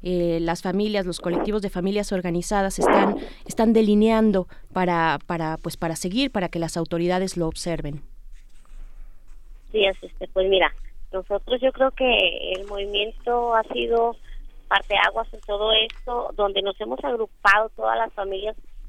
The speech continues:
Speaker 2: ya a-, al tener, pues no tener nada de atención de las autoridades, ¿no?
Speaker 1: Ujú.
Speaker 2: Yo creo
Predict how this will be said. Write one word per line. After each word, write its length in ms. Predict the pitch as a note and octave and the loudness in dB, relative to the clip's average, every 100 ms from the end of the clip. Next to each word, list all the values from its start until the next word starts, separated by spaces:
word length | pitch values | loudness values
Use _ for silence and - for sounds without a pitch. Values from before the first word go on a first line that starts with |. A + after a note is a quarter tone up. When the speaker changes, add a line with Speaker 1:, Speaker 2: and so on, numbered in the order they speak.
| - - - | -6 -6 2
Speaker 2:
ya 100 | G3 | 4
a-, 1800 | G3+ G#3 G#3 G3+ - - - - - - - - - G3+ G3 - F#3+ | 6 4 2 0 -4 -8 -12 -12 -12 -10 -10 -10 -10 -8 -8 -2 2
al 320 | F#3 F3+ F3 - - - - | 2 2 0 -4 -6 -8 -2
tener, 460 | G#3 G3+ G#3+ A3+ A#3+ - - - - | 0 4 2 0 -4 -4 -4 -2 0
pues 180 | G#3 G#3+ | 2 2
no 80 | |
tener 500 | G#3+ C4+ B3+ B3+ C4 | 2 2 2 2 2
nada 600 | B3+ B3 A#3 A3+ A3 A#3 | 0 -4 -4 0 2 4
de 60 | B3 | 4
atención 400 | A#3+ G#3 G3 G3+ | 2 -2 -6 -6
de 100 | G3 | -2
las 160 | G#3+ G#3+ | -2 -2
autoridades, 640 | G#3 F#3+ F3 E3 D3+ D3 | -6 -4 -2 0 -2 -4
¿no? 120 | G3 G#3+ - - | -6 -8 -10 -10
Speaker 1:
Ujú. 140 | A3+ G3 - | -8 -8 -4
Speaker 2:
Yo 120 | G3+ | -2
creo 320 | B3 A#3+ B3+ | 4 4 4